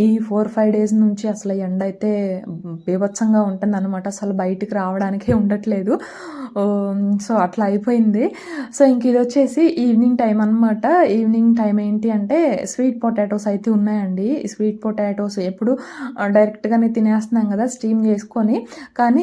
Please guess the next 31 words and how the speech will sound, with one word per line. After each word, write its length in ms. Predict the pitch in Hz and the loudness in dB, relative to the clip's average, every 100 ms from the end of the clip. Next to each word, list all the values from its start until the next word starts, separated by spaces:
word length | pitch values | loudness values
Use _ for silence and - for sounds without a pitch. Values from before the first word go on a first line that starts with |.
| 269 | 4
ఇవాళ 260 | 233 220 220 | 4 4 4
ఏంటి 240 | 214 220 247 226 | 2 2 2 2
అంటే 240 | 208 277 294 262 | 0 0 0 -2
కొత్తగా 400 | 226 220 233 285 | -6 -4 -2 0
వీటితో 320 | 226 214 - 277 220 | -2 -2 0 0 0
హల్వా 240 | 208 214 220 | 2 2 4
చేస్తున్నాను 420 | 208 190 208 196 185 | 2 -2 -6 -6 -4
అనమాట. 340 | 190 202 185 - - - - 247 - 185 | -2 -2 -2 -4 -4 -8 -18 -18 -6 -2
ఆ, 20 | 190 190 190 185 247 | -2 -2 -4 -2 0
చాలా 160 | 240 214 | 0 2
హెల్దీ 320 | 226 233 277 277 | 2 2 2 2
పిల్లలకి 400 | 233 233 233 233 - | 2 4 4 0 -2
కూడా, 200 | 233 220 330 - 294 - | 0 2 0 -4 -18 -6
కాకపోతే 420 | 214 214 - 233 240 226 | -4 -2 -2 0 2 4
నేను 180 | 233 233 | 4 2
కొంచెం 500 | 226 220 254 240 220 214 | 0 0 0 2 2 2
షుగర్ 260 | 233 233 247 | 2 2 2
వేసేసి 360 | 226 220 220 226 220 | 2 0 0 0 0
చేస్తున్నాను. 500 | 208 208 226 202 247 - - - 220 | -2 0 2 2 0 -2 -10 -2 4
బెల్లంతో 380 | 226 240 247 240 | 4 4 2 2
చేసుకున్నాము 580 | 220 214 - 226 226 220 214 | 0 -2 -2 0 2 2 0
అంటే 240 | 202 208 403 262 | -2 -2 -2 -2
ఇంకా 160 | 226 226 | -2 -2
చాలా 200 | 190 196 214 | -2 0 0
హెల్దీ 280 | 202 196 208 202 | 0 0 0 0
అనమాట. 340 | 190 202 190 208 214 | -2 -4 -4 -6 -2
పిల్లలు 320 | 208 208 202 208 | 0 0 -2 -2
కూడా 160 | 220 226 - 240 - | -4 -6 -12 -14 -4
చాలా 120 | 220 214 | 0 0
ఇష్టంగా 320 | 208 214 214 208 | 0 0 0 2
తింటారు. 420 | 202 208 202 233 | 0 -2 0 -2